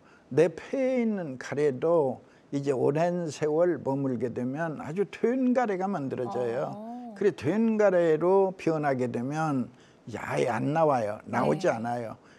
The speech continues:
Speaker 1: 그럼 그게 차곡차곡 쌓이게 됩니다.
Speaker 2: 음.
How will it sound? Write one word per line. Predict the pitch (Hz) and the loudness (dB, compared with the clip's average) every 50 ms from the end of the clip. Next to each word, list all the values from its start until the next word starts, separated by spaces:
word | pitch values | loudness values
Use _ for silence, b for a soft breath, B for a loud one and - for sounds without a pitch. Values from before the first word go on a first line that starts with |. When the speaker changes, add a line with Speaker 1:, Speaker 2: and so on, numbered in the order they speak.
| B B B | B B B
Speaker 1:
그럼 | - - 214 247 196 147 | 2 2 2 4 2 -2
그게 | 113 127 170 185 156 | -4 -6 -6 -6 -8
차곡차곡 | 123 - - - 240 247 277 269 262 247 233 - - - 214 214 202 190 170 - | -8 -6 -4 -4 -4 0 0 0 0 0 -2 -6 -6 -4 -4 -4 -4 -8 -10 -6
쌓이게 | - 311 294 254 269 240 214 208 170 - | -2 0 0 0 0 0 0 0 0 0
됩니다. | 131 120 113 101 101 110 - 143 175 208 220 226 | -4 -6 -4 -6 -6 -4 -2 -2 -2 -2 -2 -6
Speaker 2:
음. | 185 - - | -10 -14 -20